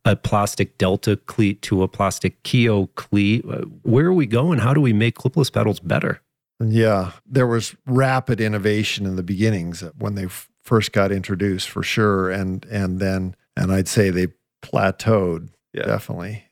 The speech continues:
Speaker 2: That, that you now have pedals that are pretty, for the off-road purposes, that are pretty efficient in terms of not clogging up and being easy to get in and out of. And then on the road, being pretty efficient and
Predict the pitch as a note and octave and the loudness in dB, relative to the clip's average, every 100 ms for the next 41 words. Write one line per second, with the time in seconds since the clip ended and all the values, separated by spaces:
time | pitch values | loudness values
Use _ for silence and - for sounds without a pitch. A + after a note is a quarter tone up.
0 | _ - G#2+ - - _ _ A2 G#2 G#2+ | _ -6 -4 -4 -10 _ _ -2 0 0
1 | G#2 G#2+ G#2 G2+ G2+ F#2+ G2 - A#2 A2 | 2 2 2 2 0 -2 -4 0 0 2
2 | F#2 G2 F2 - B2 B2 A#2+ A#2+ _ _ | -2 -4 -6 -4 0 2 0 -2 _ _
3 | _ _ A2 G2+ E2+ G#2 A#2 - B2+ B2 | _ _ -2 0 0 0 0 2 2 2
4 | G#2 A#2+ A2+ A2+ - A#2+ G#2 F#2+ F#2+ A#2 | -2 -2 -2 -4 -2 -2 0 -2 -2 0
5 | A#2 A2 G2 A#2 A2 B2+ A#2+ A2+ - _ | 2 2 2 0 0 0 0 -2 -10 _
6 | _ - A2 G#2 - A2+ G#2 F#2 F#2 G2 | _ -2 0 0 2 2 2 0 -2 0
7 | G2+ F#2+ - - G#2 G2+ F#2+ G2 G2+ B2 | 0 0 -6 -2 0 0 -2 -2 0 0
8 | - _ _ _ _ _ _ - G#2 G2 | -4 _ _ _ _ _ _ -6 -2 0
9 | G2 F#2+ G#2+ G#2 G2+ G#2+ G2+ G2+ G2+ G#2 | -2 -2 0 2 2 2 2 0 2 2
10 | G#2 G2+ G2 G2 G#2 G#2 G#2 G2+ G2 _ | 2 0 -2 0 0 0 0 -4 -12 _
11 | _ _ G2+ F#2+ F#2 F#2+ F#2 F2+ F2+ F#2 | _ _ -6 -4 -2 -2 -2 -2 -2 0
12 | G2 G2 G2 G2+ F#2 - G2 F#2 F#2 F2+ | 2 2 0 -2 -6 -10 -6 -6 -8 -10
13 | - _ - G#2 G2 F2+ A#2+ A2+ B2 A2 | -16 _ -4 0 0 0 0 2 0 -2
14 | G#2 G2 F2+ F2 | -2 -2 -2 -4